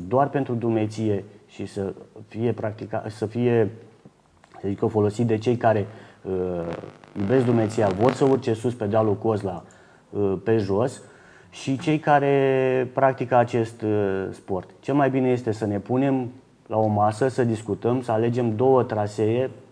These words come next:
paralele oarecum, să nu se mai intersecteze unul cu celălalt, pentru că acest război va rămâne așa și va mocni, să zic eu, uh,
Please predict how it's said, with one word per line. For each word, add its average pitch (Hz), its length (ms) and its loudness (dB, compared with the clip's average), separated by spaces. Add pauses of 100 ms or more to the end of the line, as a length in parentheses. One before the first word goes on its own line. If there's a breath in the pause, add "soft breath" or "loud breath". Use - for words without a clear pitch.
paralele 165 480 2
oarecum, 104 640 0 (300 loud breath)
să - 140 -6
nu 151 120 4
se 160 140 0
mai 143 400 0
intersecteze 127 640 -2
unul 123 200 0
cu 120 100 -6
celălalt, 98 380 -4
pentru 127 260 -6
că 127 300 -2
acest 135 400 -2
război 120 520 2
va 123 380 2 (560)
rămâne 127 600 4
așa 120 260 0
și 120 120 -6
va 120 160 4 (120)
mocni, 120 580 0
să 110 120 -4
zic 107 220 -6
eu, 120 200 -2 (480 loud breath)
uh, 107 340 2